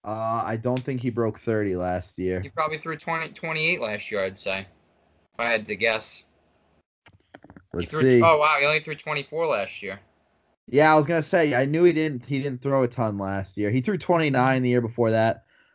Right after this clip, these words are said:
Speaker 1: But, I mean, he still doesn't throw a ton of interceptions,
Speaker 2: He
Speaker 1: so I can
Speaker 2: runs
Speaker 1: see
Speaker 2: for a
Speaker 1: him
Speaker 2: lot,
Speaker 1: having, like,
Speaker 2: right? That's
Speaker 1: twen-
Speaker 2: what he does. He runs for a lot.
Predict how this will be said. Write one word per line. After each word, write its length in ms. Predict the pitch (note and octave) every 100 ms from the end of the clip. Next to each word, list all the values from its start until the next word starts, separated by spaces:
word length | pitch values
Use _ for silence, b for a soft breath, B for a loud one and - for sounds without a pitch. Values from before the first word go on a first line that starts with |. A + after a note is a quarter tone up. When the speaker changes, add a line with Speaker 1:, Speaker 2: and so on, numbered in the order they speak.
| _
Speaker 1:
But, 120 | C3
I 20 |
mean, 100 | D3
he 40 | D3+
still 240 | - A3
doesn't 240 | F3 D3
throw 180 | B2+ C#3
a 60 | B2+
ton 240 | C3+ C3
of 60 | A#2
interceptions, 680 | A#2+ A2+ B2+ A#2+ B2+ B2+ B2+
Speaker 2:
He 80 | -
Speaker 1:
so 60 |
I 60 | C#3
can 60 |
Speaker 2:
runs 200 | F3 G#3
Speaker 1:
see 140 | D3+ B2
Speaker 2:
for 60 |
a 20 | B2+
Speaker 1:
him 60 |
Speaker 2:
lot, 80 | A#2+
Speaker 1:
having, 160 | A2 G#2
like, 80 | G2+
Speaker 2:
right? 140 | C#3+
That's 160 | C#3+ A#2+
Speaker 1:
twen- 80 | C#3+
Speaker 2:
what 60 |
he 60 | C#3
does. 140 | B2+
He 100 | G#2
runs 340 | G#2 B2 D3 C#3+
for 140 | A2
a 60 | G2
lot. 300 | F2+ D#2